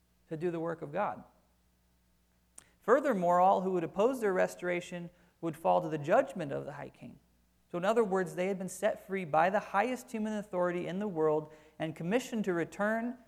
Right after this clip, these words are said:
rebuild, and enjoy the blessings of their promised land. To not take charge of the land would actually be going against the gracious decree of the high king.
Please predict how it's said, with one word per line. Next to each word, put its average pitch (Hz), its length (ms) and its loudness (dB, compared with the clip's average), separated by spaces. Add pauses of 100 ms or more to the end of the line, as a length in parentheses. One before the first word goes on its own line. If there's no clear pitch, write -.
rebuild, 156 520 6
and 156 100 -2
enjoy 160 440 2
the 202 100 2
blessings 185 500 2
of 165 80 -6
their 156 140 0
promised 165 480 -4
land. 147 320 -8 (1700)
To 160 60 -6
not 175 600 2
take - 440 -2
charge 147 500 2
of 143 200 0
the 143 100 -6
land 143 420 -6 (1800)
would 160 160 0
actually 147 320 0
be 143 100 -6
going 135 280 -6
against 135 340 -8
the - 80 -8
gracious 135 420 -8
decree 135 560 -12
of 139 320 -4
the 151 80 -8
high 139 220 -10
king. 269 240 -12